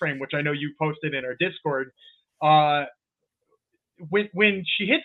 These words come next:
Pinheiro with that spinning back kick to the face, Pinheiro's hands are, like, down on her side. And I think it was because she was trying to block the spinning back kick to the body, which had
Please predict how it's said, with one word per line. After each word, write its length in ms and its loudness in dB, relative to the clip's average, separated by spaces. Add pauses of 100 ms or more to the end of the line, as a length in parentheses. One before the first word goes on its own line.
Pinheiro 460 4
with 160 0
that 240 2
spinning 260 -8
back 240 0
kick 140 -4
to 80 -10
the 160 -10
face, 220 0 (280)
Pinheiro's 380 2
hands 300 2
are, 80 0
like, 240 -4
down 240 0
on 160 -2
her 180 -4 (140)
side. 340 0 (460)
And 80 6
I 120 4
think 140 2
it 140 6
was 180 -4
because 320 0
she 60 -4
was 200 -4
trying 200 -2
to 40 4
block 380 -2
the 140 0
spinning 280 -4
back 240 0
kick 180 -10
to 40 -12
the 140 -6
body, 240 0
which 180 -8
had 80 -6